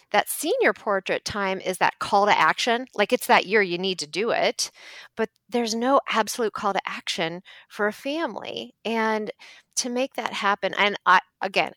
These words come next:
comes from my heart, because my sister passed away when she was fifteen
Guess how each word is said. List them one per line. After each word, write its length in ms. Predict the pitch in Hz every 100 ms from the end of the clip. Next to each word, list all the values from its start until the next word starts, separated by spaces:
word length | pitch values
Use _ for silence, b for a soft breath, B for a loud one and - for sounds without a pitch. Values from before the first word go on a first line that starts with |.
| -
comes 280 | - 226 247
from 220 | - 247
my 200 | 240 233
heart, 400 | 214 180 220 -
because 680 | 214 196 - 196 190 185 180 - B B B B B _ _ _ b b b b
my 200 | 208 214
sister 360 | 220 247 - 214
passed 320 | 233 202 -
away 240 | 208 196 196
when 140 | 196
she 180 | - 202
was 180 | 185 -
fifteen 840 | - 190 - - 202 202 233